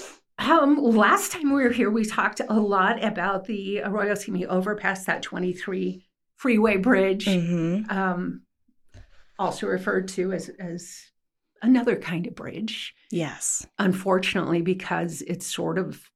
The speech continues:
Speaker 1: known in the area for people taking their lives.
Speaker 2: Mm-hmm.
Speaker 1: Um, I know, I, I think we probably, <laughs> you probably could have heard it in our voice a little bit, lamenting that nothing's been done about that. You have
Speaker 2: Right.
Speaker 1: an update on that.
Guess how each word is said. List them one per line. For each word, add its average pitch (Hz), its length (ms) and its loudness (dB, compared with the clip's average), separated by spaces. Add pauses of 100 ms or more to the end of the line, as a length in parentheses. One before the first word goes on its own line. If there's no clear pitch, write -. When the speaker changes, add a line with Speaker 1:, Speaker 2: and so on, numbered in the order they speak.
(140)
Speaker 1:
known 170 380 4
in 214 120 6
the 190 160 2
area 185 320 0
for 185 460 -6 (680)
people 170 480 -2
taking 180 480 -6
their - 160 -2
lives. 165 560 -4
Speaker 2:
Mm-hmm. 175 420 0 (220)
Speaker 1:
Um, 190 460 6
I 226 160 6
know, 226 560 8 (400)
I, 214 200 4
I 208 100 8
think 233 260 6
we 277 120 8
probably, 196 680 6
<laughs> 240 160 0
you 240 160 6
probably 226 320 6
could 254 180 8
have 294 140 8
heard 269 220 8
it 269 120 6
in 247 160 8
our 247 100 6
voice 233 380 4
a 277 80 6
little 233 280 6
bit, 226 260 4
lamenting 220 680 4
that 208 160 0
nothing's 190 440 0
been 185 220 -2
done 185 240 2
about - 440 -4
that. - 280 -4 (580)
You 226 200 0
have 202 200 4
Speaker 2:
Right. 214 100 2
Speaker 1:
an 175 60 2
update 185 300 -2
on 156 140 -2
that. - 280 -8